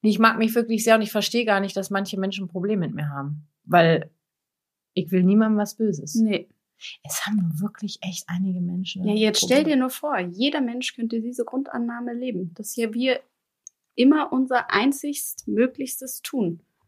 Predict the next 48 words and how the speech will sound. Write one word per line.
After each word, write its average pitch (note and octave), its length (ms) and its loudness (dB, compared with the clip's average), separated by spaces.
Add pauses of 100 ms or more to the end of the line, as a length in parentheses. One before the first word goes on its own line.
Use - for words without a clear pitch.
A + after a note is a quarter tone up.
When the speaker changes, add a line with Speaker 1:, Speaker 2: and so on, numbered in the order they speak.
(300)
Speaker 2:
Gäb's - 280 -14
Speaker 1:
Ja, G3 140 4
Speaker 2:
das E3+ 80 4
Speaker 1:
nur, F3+ 240 4
weißt A3+ 240 4
du, B3 60 2
was A3+ 180 4
wichtig F3+ 440 -2
ist? E3 140 -6
Ich E3+ 140 -4
habe G3 180 -4
gestern G#3+ 360 0
erst G3 160 -4
mit E3+ 120 -4
Günther E3 280 -2
darüber - 340 -8
gesprochen. G#3+ 580 -2 (120)
Speaker 2:
Hm. C#4 100 12
Speaker 1:
Hm, E3+ 400 8
jetzt G3 220 0
wird's E3 160 -2
interessant. D3+ 520 -6
Endlich B3 540 10
Speaker 2:
Ja. - 60 -2
Speaker 1:
kommt G#3 180 8
sie C#4 60 10
Speaker 2:
Ah, D4 120 10
Speaker 1:
zum D4+ 140 6
Speaker 2:
endlich D4+ 160 10
kommt C4+ 180 12 (140)
Speaker 1:
Günther. G#3 260 2 (300)
<laughs> B3 100 -6 (340)
Wer G3 100 6
das G#3+ 320 4 (280)
gerade F#3 400 2
fragt, F#3+ 300 4
wer D#3+ 140 4
Günther F#3 260 4
ist, - 140 -2
Günther F#3+ 280 4
ist - 200 -4
mein E3 180 2
aktuell E3 380 0
fünfzehnjähriger G3+ 840 2
Sohn, F3 220 2
der E3 120 2
natürlich D#3 580 0 (800)
in, D3+ 480 2